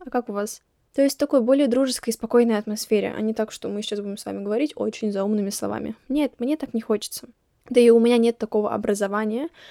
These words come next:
психологического, например, чтобы учить чему-то вас такому. И, собственно говоря, поэтому <laughs> я тоже очень много думала,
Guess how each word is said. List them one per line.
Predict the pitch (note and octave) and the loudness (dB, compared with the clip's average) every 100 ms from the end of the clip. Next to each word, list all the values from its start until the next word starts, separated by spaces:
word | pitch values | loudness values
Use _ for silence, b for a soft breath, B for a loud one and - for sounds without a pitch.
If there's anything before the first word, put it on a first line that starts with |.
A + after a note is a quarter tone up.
| B - | B -12
психологического, | - - G3 F#3+ - - A3 | -8 -4 -4 -4 -8 -4 -2
например, | B3+ - D4 E4 - _ _ | -2 2 2 2 -2 _ _
чтобы | - A3 G#3+ G#3+ G3+ G3 - | -4 0 4 4 4 0 -2
учить | G#3+ - G#3 | -4 -2 -4
чему-то | - G3+ F#3+ - | -4 -8 -8 -8
вас | G#3+ - - - | -10 -10 -14 -16
такому. | - - - - - _ _ _ _ _ | -14 -10 -10 -12 -20 _ _ _ _ _
И, | A3 A3+ B3 | -2 0 0
собственно | - - A3+ G#3+ | -2 -2 -4 0
говоря, | G#3 | 0
поэтому | G3 G3 - A#3 A3 G#3+ A3+ | 0 -4 -2 0 0 0 -2
<laughs> | - | -2
я | A3+ | -2
тоже | - A3+ G#3 | 2 2 2
очень | G3 - | 0 -4
много | G3+ G3+ | -4 -2
думала, | G3 G#3+ A#3+ G#3 | -2 0 0 -2